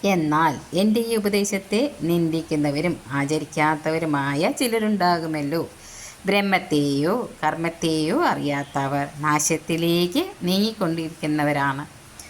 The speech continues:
പൂർവ്വജന്മ കർമ്മ വാസനകളെയാണ്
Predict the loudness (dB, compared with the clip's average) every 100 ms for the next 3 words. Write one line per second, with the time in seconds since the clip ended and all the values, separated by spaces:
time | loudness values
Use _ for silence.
0 | -18 -2 0 2 2 0 -2 -6 -2 -2
1 | 0 -2 -2 -2 0 -2 2 2 2 2
2 | 0 2 0 2 2 0 -2